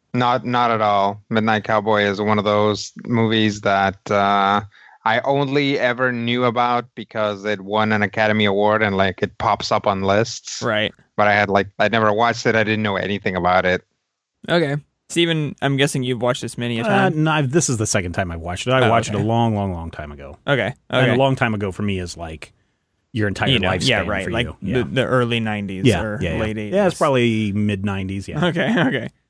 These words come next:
Speaker 2: Um, so, yeah, this is a movie that gets a lot of press and talking about it because it was the first and last X-rated movie to ever win an Academy Award,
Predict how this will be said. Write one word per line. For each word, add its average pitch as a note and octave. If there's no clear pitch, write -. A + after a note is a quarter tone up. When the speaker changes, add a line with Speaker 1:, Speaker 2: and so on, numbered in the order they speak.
Speaker 2:
Um, E3
so, G#3+
yeah, G#3
this F3
is A#3+
a G#3+
movie E3
that C#3+
gets C#3+
a C3+
lot C3
of B2+
press E3
and A2+
talking D3
about C3+
it -
because C3
it -
was C#3+
the D3+
first E3+
and D3+
last D3+
X-rated D3+
movie C#3+
to D#3
ever C#3+
win C3+
an B2+
Academy B2
Award, A2+